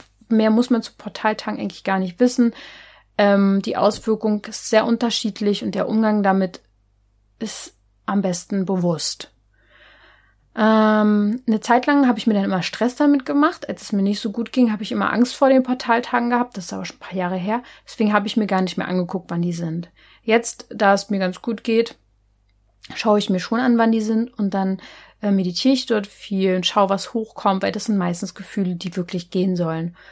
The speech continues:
Ja, damit ich mich einfach davon lösen kann und mich, mich leichter fühle. Da kann man natürlich die Transformationsreisen mitmachen oder andere äh, Meditation von mir machen,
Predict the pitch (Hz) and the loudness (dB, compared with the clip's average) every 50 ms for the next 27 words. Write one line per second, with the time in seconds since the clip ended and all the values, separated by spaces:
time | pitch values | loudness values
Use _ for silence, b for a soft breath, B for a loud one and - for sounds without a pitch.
0 | B B B B B B B B - - 170 - - - _ _ - - 208 214 | B B B B B B B B -14 -10 -10 -10 -10 -12 _ _ 0 4 6 6
1 | 208 208 190 190 - - 196 202 - - 175 170 180 170 175 - 196 - - 185 | 6 6 4 0 -2 -2 -4 -4 -6 -6 -6 -6 -6 -8 -8 -12 -16 -10 -6 -4
2 | 175 170 170 175 196 202 190 - - 165 165 165 160 160 165 160 - - - - | -4 -2 -2 -2 -2 -4 -4 -4 -4 -4 -4 -4 -4 -6 -6 -8 -8 -10 -10 -10
3 | - 165 151 - - 170 151 151 - - - 165 - - - - - - - - | -10 -10 -10 -10 -10 -10 -10 -10 -10 -10 -12 -12 -12 -14 -18 -16 -16 -16 -16 -18
4 | - _ B B B B B B B - 202 208 208 208 165 185 185 190 190 180 | -20 _ B B B B B B B 0 2 2 2 2 0 0 0 2 2 0
5 | 180 175 - - 180 175 170 180 175 - - 190 - - 185 175 170 - 214 208 | 0 -2 -4 -6 -4 -2 -2 -2 -4 -6 -8 -14 -10 -8 -6 -6 -2 0 0 2
6 | 190 - 254 - - - 190 185 - - - 185 180 175 - 185 180 180 175 - | 2 0 -2 -2 -4 -4 -4 -4 -6 -6 -6 -6 -4 -2 -2 -2 -2 -2 -4 -4
7 | 185 175 170 - 190 185 180 175 170 170 165 160 - - 185 190 196 196 180 180 | -6 -6 -4 -6 -6 -4 -4 -2 -2 -2 -2 -2 -2 -2 -2 0 0 0 0 0
8 | 180 185 185 B B B B B B B B B B B - 190 190 190 190 185 | -2 -2 -4 B B B B B B B B B B B -4 0 0 2 2 2
9 | 185 185 185 190 190 185 190 202 180 208 - - 196 180 175 - 196 190 196 208 | 0 0 -2 -2 -2 -2 0 -2 -2 -4 -2 -2 -2 -2 -2 -2 -2 0 0 -2
10 | - 226 208 190 190 196 202 202 202 202 - - 214 202 202 | -2 -2 -2 -2 0 0 0 0 0 0 -2 -2 -2 -2 -4